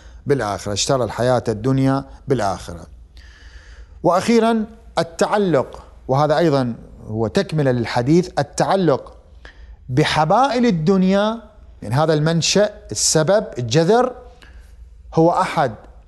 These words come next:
البواعث على القتل. هاي الآيات من تجي في البداية تقول، آه، "لا تقتلون، لا تسفكون دماءكم ولا تخرجون، ثم، ثم أنتم هؤلاء تقتلون أنفسكم"، يعني الآخرين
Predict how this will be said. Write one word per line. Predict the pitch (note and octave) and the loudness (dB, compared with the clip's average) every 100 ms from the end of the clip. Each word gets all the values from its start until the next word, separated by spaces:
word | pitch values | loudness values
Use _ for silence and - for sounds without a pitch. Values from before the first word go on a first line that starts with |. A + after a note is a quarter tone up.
| - | -4
البواعث | D3+ D3+ C3+ D3+ G3+ B3+ A3+ A#3 | 2 2 4 4 4 2 0 -2
على | - C#3+ | -2 -2
القتل. | A#2+ G#2+ A#2 - G#2 - - | -2 -2 -4 -4 -12 -14 -4
هاي | D3+ E3 | 0 0
الآيات | D3 D#3+ F3 F#3 D3 | 2 2 2 2 0
من | D3+ | -2
تجي | F3+ D3 C3+ | 0 0 0
في | C#3+ | 0
البداية | C#3 D3 D#3+ D3 | 2 2 4 2
تقول، | D3 - E3+ C#3 - - - - - - | 0 2 2 2 -2 -14 -20 -20 -20 -4
آه، | C#3 D3 D3 D3 | 0 2 4 4
"لا | E3 F3 | 2 2
تقتلون، | F3 - - D#3+ F3 E3 C#3+ | -2 -4 0 4 4 4 2
لا | C3+ D#3+ | 2 0
تسفكون | E3+ D#3+ - D#3+ D3+ F#3 F3 C#3 A#2+ | 2 -2 0 -2 0 2 2 0 0
دماءكم | D3+ D#3+ F#3+ E3+ F3+ G3+ G#3+ G#3 - | 2 2 2 0 0 0 0 -2 -2
ولا | C#3+ E3 E3 | 0 2 2
تخرجون، | E3 - D#3 C#3+ F#3 G3+ G#3+ A3 | 0 0 0 2 2 2 2 2
ثم، | F3 D3+ D3+ D3+ | 0 0 0 0
ثم | - - F3+ F3 | -4 2 4 4
أنتم | F3+ G#3 - E3+ | 2 0 0 2
هؤلاء | C#3+ F3+ D#3 F3 G3 D#3+ | 2 2 2 4 4 2
تقتلون | E3 F#3 - F#3+ G#3 C4 | 0 -2 -2 2 4 4
أنفسكم"، | B3 A3 F3 F#3 F3 D3+ E3+ E3+ - - | 2 0 0 0 -2 0 -2 -2 -10 -4
يعني | C#3+ D#3 | -2 0
الآخرين | D#3+ E3 - E3 D3+ | 2 0 0 0 0